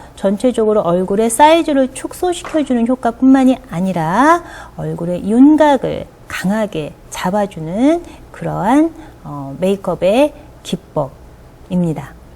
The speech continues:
지금부터 공연예술 분장사 삼 급 커머셜 메이크업 중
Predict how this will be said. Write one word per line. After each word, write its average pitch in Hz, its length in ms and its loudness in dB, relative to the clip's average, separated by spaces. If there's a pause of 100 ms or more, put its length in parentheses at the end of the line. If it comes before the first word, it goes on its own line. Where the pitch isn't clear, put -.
(1400)
지금부터 247 880 8 (220)
공연예술 233 800 10
분장사 214 760 6 (160)
삼 311 360 6
급 220 360 6 (480)
커머셜 330 500 8
메이크업 190 540 4
중 247 260 6